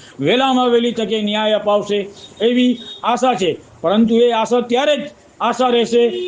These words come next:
કે જ્યારે પોલીસ અને પ્રશાસન કોઈ સખ્ત કાર્યવાહી શૌકત મીઠાણી અને અસ્મી એરાજની સામે કરશે.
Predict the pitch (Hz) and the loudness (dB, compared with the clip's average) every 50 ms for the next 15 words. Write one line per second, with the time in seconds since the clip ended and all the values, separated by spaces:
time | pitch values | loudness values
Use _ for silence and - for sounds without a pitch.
0 | - - 202 190 165 190 226 233 240 240 240 240 226 - - - - - - - | -6 -4 -4 -4 -2 -2 -2 0 2 2 2 0 -2 -4 -10 -20 -20 -20 -14 -6
1 | - 202 233 247 262 233 233 247 240 240 233 233 220 208 - 226 226 208 185 220 | -2 0 0 0 0 2 2 2 2 0 0 -2 -2 -2 0 0 -2 0 2 2
2 | 226 226 220 226 220 226 226 220 220 - - - 349 339 - - 247 - 220 220 | 2 2 2 2 2 2 2 2 0 -2 -4 -6 -6 -4 -4 -4 -4 -2 -2 -2
3 | 226 220 226 220 214 208 208 214 220 220 220 - - - - - - - 220 220 | -2 -2 0 0 0 0 0 -2 -2 -4 -6 -10 -18 -20 -20 -8 -4 -2 0 0
4 | 226 247 247 202 196 196 202 185 214 226 220 226 220 214 226 - - - - 190 | 2 0 -2 -2 -2 -4 -4 -2 -2 0 0 0 -2 -2 -4 -8 -12 -8 -4 -2
5 | 214 226 226 226 220 214 208 - 208 220 220 - - 202 208 214 208 202 - - | -2 -2 -2 -2 -4 -6 -4 -2 -2 -2 -2 -2 -2 0 0 0 0 -2 -6 -10
6 | - - - - - 170 208 208 - 208 202 208 202 208 208 208 - - 254 233 | -18 -20 -20 -14 -6 -4 -4 -2 -2 -2 -2 0 0 -2 -2 -2 -2 -2 -2 -2
7 | - 170 131 - | -2 -4 -4 -6